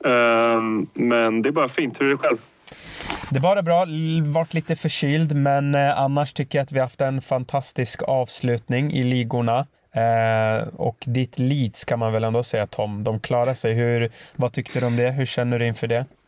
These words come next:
Speaker 1: Eh,
Speaker 2: Eller kände?
Speaker 1: ja, det var, det var ju en vidrig sista, sista dag där. Jag var med ett kompisgäng och de,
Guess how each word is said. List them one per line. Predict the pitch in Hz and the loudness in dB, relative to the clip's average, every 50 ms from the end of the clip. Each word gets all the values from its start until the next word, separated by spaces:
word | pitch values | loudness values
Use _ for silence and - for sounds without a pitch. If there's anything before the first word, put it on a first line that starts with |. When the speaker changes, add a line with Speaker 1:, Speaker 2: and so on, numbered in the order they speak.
| _ - | _ -6
Speaker 1:
Eh, | 139 131 - - - | -6 -4 -2 -2 0
Speaker 2:
Eller | 127 120 117 113 113 113 113 110 110 | 2 4 4 4 4 4 4 4 4
kände? | 147 139 127 123 | 2 2 2 2
Speaker 1:
ja, | 117 117 120 123 | 2 2 2 0
det | 120 | -2
var, | 113 113 120 127 123 123 123 123 123 120 120 120 117 117 117 113 107 85 - - - | -2 -2 0 2 2 4 4 4 4 4 4 4 4 4 4 4 2 2 2 0 -2
det | - 117 127 123 | -4 -4 -2 0
var | 123 127 | 2 2
ju | 123 120 | 2 2
en | 120 117 | 2 2
vidrig | 135 131 123 120 113 113 131 139 | 2 2 2 2 2 0 0 -2
sista, | 135 - 123 127 - - - - 113 107 107 104 107 101 - 135 | -2 -4 -6 -6 -6 -12 -4 0 2 2 4 4 2 2 0 -2
sista | - - - - - - 113 | -2 -2 -2 -4 0 -2 -2
dag | 107 131 131 123 120 110 | 0 2 2 2 2 2
där. | 107 101 | 2 0
Jag | 104 | 0
var | 107 113 117 113 | 2 2 2 2
med | 107 107 104 | 2 2 0
ett | 104 - | 0 0
kompisgäng | - 123 113 104 - 113 - - - 110 104 101 104 | -2 -4 -4 -2 -4 -4 -2 0 0 0 0 0 -2
och | 104 | 0
de, | 107 113 113 110 110 110 | 0 0 0 2 2 2